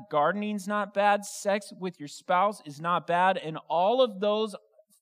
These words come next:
other things that he mentioned can be good and holy. And this is so <laughs> huge, I think.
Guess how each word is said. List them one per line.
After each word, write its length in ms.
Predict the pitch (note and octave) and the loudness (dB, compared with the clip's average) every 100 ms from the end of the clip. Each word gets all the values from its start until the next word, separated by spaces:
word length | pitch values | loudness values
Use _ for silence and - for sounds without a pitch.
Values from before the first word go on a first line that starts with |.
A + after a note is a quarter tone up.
| - | 0
other 300 | F#3+ G#3 F#3+ | 0 2 -4
things 520 | - D3+ D3 D#3 - _ _ _ _ _ _ - | -6 -10 -10 -12 -14 _ _ _ _ _ _ -8
that 140 | E3+ | -4
he 140 | F3+ | -2
mentioned 480 | F#3 F3 E3+ C3+ C3+ | 0 0 0 -8 -10
can 160 | C#3+ D3 | -10 -12
be 100 | D3+ | -12
good 300 | C3+ C#3+ C#3 | -10 -10 -10
and 120 | C3+ | -14
holy. 420 | C3+ B2+ A2+ - _ _ _ _ _ _ _ _ _ _ _ _ _ _ _ _ _ _ _ _ | -14 -18 -20 -20 _ _ _ _ _ _ _ _ _ _ _ _ _ _ _ _ _ _ _ _
And 140 | A3 | 2
this 160 | C4+ B3 | 2 0
is 180 | A3 D3+ _ | -4 -6 _
so 500 | - - G#3 A3 C#4 | -20 -12 0 4 4
<laughs> 140 | B3 - | 2 -2
huge, 460 | G#3+ - E3 B2+ - | -2 -2 -4 -6 0
I 180 | E3+ F#3+ | 2 2
think. 320 | - D3+ D#3 | -2 -8 -8